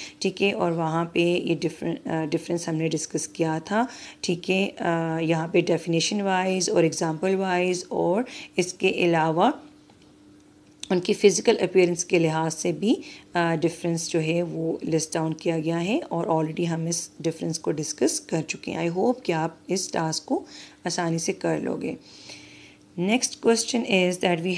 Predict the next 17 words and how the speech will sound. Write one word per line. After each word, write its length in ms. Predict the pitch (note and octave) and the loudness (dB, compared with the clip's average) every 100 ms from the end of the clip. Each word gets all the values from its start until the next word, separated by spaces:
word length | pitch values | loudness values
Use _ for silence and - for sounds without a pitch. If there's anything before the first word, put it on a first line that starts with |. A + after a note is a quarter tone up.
| F3+ | 4
have 240 | F3+ F3+ F#3 | 6 4 2
to 60 | F3 | -2
differentiate 640 | - F#3 - F3+ E3+ E3 | -2 0 0 2 0 0
between 500 | E3+ - F3+ F3 F3 | -2 -2 -2 -2 -2
system 480 | F3 - F#3+ - G#3+ | -2 0 0 0 -2
software 600 | - F#3+ E3+ - F3+ F3 F3 | 2 4 4 0 0 0 -2
and 540 | E3+ D#3+ D#3+ E3 F3 - - F3+ | -2 -2 0 0 -2 -4 0 2
application 680 | F3 F3+ F3 D#3+ - E3 | 2 0 -2 -2 0 -2
software। 540 | - - - - - - - - - - | -4 -4 -6 -6 -8 -8 -16 -20 -20 -8
Uh, 320 | F#3 E3+ E3 E3 - | 0 2 0 -2 2
first 320 | G3 A3 - | 4 4 2
we 100 | F#3+ | 0
will 200 | F#3 F3+ | 0 0
list 220 | F3+ F3 - | 0 0 2
down, 320 | F3 G3 B3+ - - - | 2 2 -6 -12 -14 -2
uh, 200 | F3 E3+ - F#3 | 0 0 0 4
points 400 | F3 F3+ G#3+ | 4 4 -2